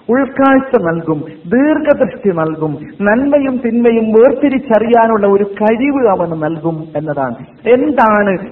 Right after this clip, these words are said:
നന്മയും തിന്മയും തിരിച്ചറിയാനുള്ള മാനദണ്ഡമെന്ത്, അളവുകോൽ എന്ത് എന്ന്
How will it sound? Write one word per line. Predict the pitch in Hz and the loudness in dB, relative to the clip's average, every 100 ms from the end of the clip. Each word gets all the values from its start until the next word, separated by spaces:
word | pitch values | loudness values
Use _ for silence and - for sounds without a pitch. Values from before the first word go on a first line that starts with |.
| - | -2
നന്മയും | 214 240 285 302 294 262 | 2 2 2 2 2 -2
തിന്മയും | 254 240 233 226 226 | -2 0 0 0 -2
തിരിച്ചറിയാനുള്ള | 240 262 294 269 233 220 202 196 196 196 | 0 -2 0 2 2 2 2 2 2 0
മാനദണ്ഡമെന്ത്, | 190 202 262 294 302 262 233 214 190 180 180 - | 2 2 4 4 4 4 2 2 0 0 -2 -4
അളവുകോൽ | - - 220 285 311 320 294 262 233 | -6 0 2 4 2 4 6 6 4
എന്ത് | 214 226 247 | 2 2 4
എന്ന് | 226 208 208 | 2 0 -2